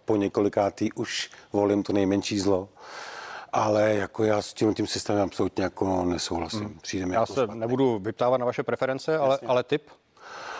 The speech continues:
Speaker 1: Tip, jako tip, koho budu volit, jo?
Speaker 2: Hmm. Ne, tip, jak si myslíte, že to dopadne?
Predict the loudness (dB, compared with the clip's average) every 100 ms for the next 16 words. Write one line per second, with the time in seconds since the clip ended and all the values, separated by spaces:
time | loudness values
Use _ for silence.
0 | -12 -14 -16 -20 _ _ 0 0 0 -6
1 | -4 -2 -2 -2 0 0 4 4 4 2
2 | 0 -2 -2 -4 -8 -2 -2 0 -4 0
3 | 2 2 0 -2 -2 0 0 0 0 -2
4 | -2 -6